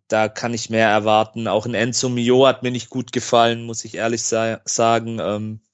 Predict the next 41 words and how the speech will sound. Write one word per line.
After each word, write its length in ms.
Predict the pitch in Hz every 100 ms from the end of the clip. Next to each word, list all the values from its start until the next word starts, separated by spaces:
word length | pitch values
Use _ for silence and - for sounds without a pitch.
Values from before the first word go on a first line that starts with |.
| _ -
auch 260 | 107 110
wenn 160 | 120 120
ich 80 | 117
ihn 100 | 117
vorhin 320 | - 123 120
so 160 | 117 113
hoch 220 | 123 120
gelobt 420 | 117 117 127 -
habe, 320 | 120 113 113
aber 360 | 98 107 107 101 - - - - - - - _ _ _ _ _ _ _ -
alles 320 | 139 151 -
in 120 | 143
allem, 460 | 113 123 147 151 127
man 240 | 147 123 123
hatte 280 | 147 143
auch 120 | 123 120
immer 220 | 135 135
den 160 | 131
Eindruck, 460 | 104 123 135 - 127
dann 160 | 127 123
gerade 260 | - 120
auch 80 | 120
schon 220 | - 135
in 100 | 131
dieser 220 | 127 131
frühen 360 | 123 - 131 135
Phase, 460 | - 117 123 - 123
dass, 320 | 113 - -
äh, 240 | 113 113
die 140 | 113 113
Gladbacher 520 | 120 117 131 - 110
einfach, 520 | 107 123 - 120 117
äh, 260 | 87 104 110
immer 400 | 123 120 - -
einen 180 | 120
Schritt 360 | 131 - 139 -
uns 240 | - 120
voraus 720 | - 120 107 120 139 - - _
waren 580 | 113 120 127 127 131 127
und 420 | 90 113 117 113
letztendlich 760 | - 113 113 113 123 120 - -